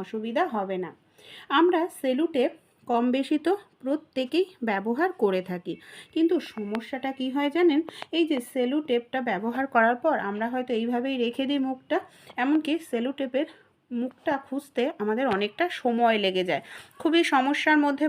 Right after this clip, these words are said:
পড়তে হয়। তাই ছোট্ট একটি টিপস আপনাদের সঙ্গে শেয়ার করব, সহজেই মুখ খুঁজে পাবেন। এই দেখুন আমার কতটা সময় লাগলো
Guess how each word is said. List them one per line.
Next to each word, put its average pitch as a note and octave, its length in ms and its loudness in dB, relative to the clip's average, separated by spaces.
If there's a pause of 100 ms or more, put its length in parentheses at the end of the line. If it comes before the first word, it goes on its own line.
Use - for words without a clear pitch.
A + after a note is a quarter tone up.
পড়তে B3 300 0 (100)
হয়। D4+ 160 4 (380)
তাই C4+ 160 4 (320)
ছোট্ট E4 280 -4 (140)
একটি D4+ 180 -2 (120)
টিপস D4+ 280 -2 (140)
আপনাদের B3+ 400 -4
সঙ্গে C#4+ 320 -4
শেয়ার C4 240 0 (100)
করব, B3+ 200 -2 (460)
সহজেই C#4+ 520 2
মুখ C4+ 120 -4 (120)
খুঁজে C#4 240 -2 (100)
পাবেন। C4+ 320 0
এই A3 120 -4
দেখুন A#3+ 180 -2 (100)
আমার B3 220 -2
কতটা A#3+ 320 -4 (160)
সময় A#3+ 340 -2 (100)
লাগলো A3+ 260 0